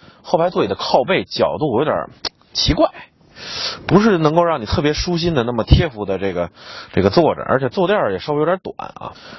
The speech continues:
它中间的这个地板隆起比较，比较矮，所以中间这个乘客，呃，也是说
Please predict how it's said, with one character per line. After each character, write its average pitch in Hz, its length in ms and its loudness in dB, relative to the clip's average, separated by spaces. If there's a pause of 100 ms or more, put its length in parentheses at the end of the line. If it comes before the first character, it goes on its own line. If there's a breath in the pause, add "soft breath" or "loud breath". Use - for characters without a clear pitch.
(100)
它 190 120 6
中 202 180 2
间 196 160 4
的 185 80 2
这 165 140 2
个 135 200 4
地 170 140 -2
板 117 140 2
隆 139 140 -6
起 127 120 -8
比 117 120 -4
较， 98 340 2 (140)
比 117 80 -2
较 113 100 4
矮， 78 240 -2
所 127 160 -2
以 120 60 0
中 143 200 -4
间 143 180 2
这 131 80 0
个 107 60 2
乘 104 180 -12
客， 120 220 2 (380 loud breath)
呃， 92 160 0
也 92 100 0
是 117 160 0
说 120 380 2